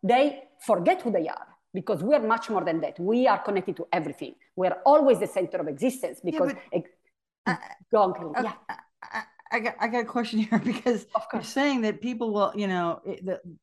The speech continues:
Speaker 2: they're gonna identify themselves as ju-, just that. Well, I identify as a female, a woman. Okay.
Speaker 1: Yeah.
Speaker 2: So you identify as they. You're still, you're categori-, categorizing yourself as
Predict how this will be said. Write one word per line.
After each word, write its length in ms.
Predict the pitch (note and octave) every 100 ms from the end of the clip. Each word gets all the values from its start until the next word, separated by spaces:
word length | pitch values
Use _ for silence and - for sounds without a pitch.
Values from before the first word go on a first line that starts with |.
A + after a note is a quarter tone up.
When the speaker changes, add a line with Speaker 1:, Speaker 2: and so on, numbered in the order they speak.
| _ _ F3+ D#3+
Speaker 2:
they're 160 | F3 G#3
gonna 140 | G#3 F#3+
identify 420 | F#3+ A3 G3+ F#3 D3+ _
themselves 640 | E3+ F#3 F3+ G3 E3+ D#3 D3+
as 200 | C#3+ C#3+
ju-, 220 | G3 D#3 D3+
just 300 | G#3+ G#3+ -
that. 340 | F#3+ D3 - - _ -
Well, 400 | A3 G3+ F#3+ - _ _ -
I 180 | G#3
identify 580 | G#3+ G3 F3+ F3 - D#3+ D#3
as 140 | D3+
a 40 | D3
female, 580 | - D#3 D3 B2 A2 _ _
a 80 | C#3+
woman. 420 | C#3 C3+ A#2 A#2+ A#2+ _ _ -
Okay. 340 | C#3 D#3 C#3 D3 _ - -
Speaker 1:
Yeah. 80 | A#3 _ _ _ _ _ _ _ _ _ _ _ _ _ _ _ _ -
Speaker 2:
So 160 | B3+
you 220 | A#3 B3
identify 500 | C4 B3 A#3 A3 A3 G#3+
as 140 | F3
they. 500 | D#3+ G#3 G#3 B2+ - _ _
You're 100 | G#3+
still, 440 | G#3+ C#4 D4 - _
you're 420 | E3 F3 B3+ - _
categori-, 760 | A#3+ C4+ B3 A#3 G3+ F#3 F3+ - _
categorizing 680 | A3+ C4 A#3 G#3 F#3 F3 F3
yourself 400 | E3+ E3 F3 E3
as 160 | D#3+ D3+